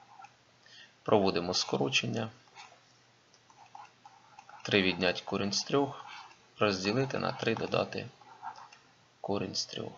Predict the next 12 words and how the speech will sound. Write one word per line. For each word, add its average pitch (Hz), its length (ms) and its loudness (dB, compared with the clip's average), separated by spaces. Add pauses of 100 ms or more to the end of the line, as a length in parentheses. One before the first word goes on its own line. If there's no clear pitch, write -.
(2500)
Можна 127 260 8
позбутися 101 720 0 (680)
ірраціональності, 120 1040 4
домноживши 98 600 2
на 95 140 0
вираз, 98 460 2
спряжений 95 600 4
до 90 120 -2
знаменника. 87 680 -4 (880)
Вираз 110 380 6
називають 92 420 2
спряженим, 139 600 8